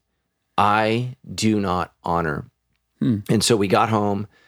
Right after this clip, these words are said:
Speaker 1: or we were driving home, and I said, "Hey, when we get home, um, you know, back to the, the hotel,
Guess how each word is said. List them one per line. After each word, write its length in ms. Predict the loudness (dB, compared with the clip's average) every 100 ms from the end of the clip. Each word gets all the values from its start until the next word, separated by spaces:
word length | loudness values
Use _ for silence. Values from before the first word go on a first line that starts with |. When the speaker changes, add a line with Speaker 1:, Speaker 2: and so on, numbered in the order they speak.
| _ 0
Speaker 1:
or 140 | 2
we 140 | 4
were 80 | 2
driving 340 | 2 2 2 0
home, 240 | 0 0
and 80 | -2
I 60 |
said, 160 | -2 0
"Hey, 140 | 0
when 100 | 0
we 60 | 0
get 160 | 0 2
home, 340 | 0 0 -2
um, 440 | -2 -2 -2 -6 -12 _ -2
you 80 | 0
know, 80 | 2
back 240 | 0 0
to 120 | 0 2
the, 200 | 0 0
the 100 | 0
hotel, 540 | 0 2 0 0 -4